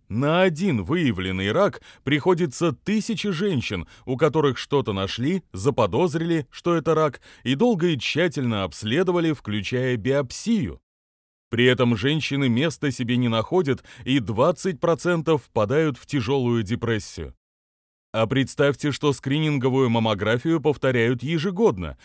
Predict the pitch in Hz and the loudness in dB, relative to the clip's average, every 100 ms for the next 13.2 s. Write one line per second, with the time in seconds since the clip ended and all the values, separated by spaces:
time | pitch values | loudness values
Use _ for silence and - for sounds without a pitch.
0 | - - 180 196 196 156 190 175 156 156 | -10 0 2 4 4 2 2 0 0 -2
1 | 120 165 175 131 92 123 135 131 - - | -2 4 4 4 2 2 4 2 0 0
2 | 156 120 104 104 160 110 120 113 117 127 | 0 0 -4 -2 0 0 -2 0 0 0
3 | 151 120 107 101 104 101 110 - 208 147 | -2 -2 -2 -2 -2 -2 -2 0 0 0
4 | 87 - _ - 104 190 254 208 131 123 | -2 -4 _ -4 0 2 2 0 0 0
5 | 117 110 117 104 _ _ _ _ _ _ | -2 -4 -6 -8 _ _ _ _ _ _
6 | - 135 127 135 131 127 135 127 156 170 | -2 2 2 2 2 2 0 0 2 2
7 | 131 92 98 104 120 117 95 - 139 202 | 0 -2 -2 -2 -2 -2 -6 -4 -2 0
8 | 151 - - - - 143 143 139 120 117 | 0 -4 -12 -20 -4 0 0 0 0 2
9 | 120 139 - 117 92 - - - 135 214 | 2 0 0 -2 -2 -6 -12 0 2 4
10 | 214 127 117 139 110 117 110 101 104 190 | 2 2 0 0 0 0 0 0 0 0
11 | 185 175 160 156 - 120 127 196 175 185 | 0 -2 -2 -2 -2 -2 -2 -2 -2 -2
12 | 170 160 - 98 185 120 104 117 101 87 | 0 -2 -4 -2 -2 -2 -4 -4 -4 -6
13 | 78 - | -6 -12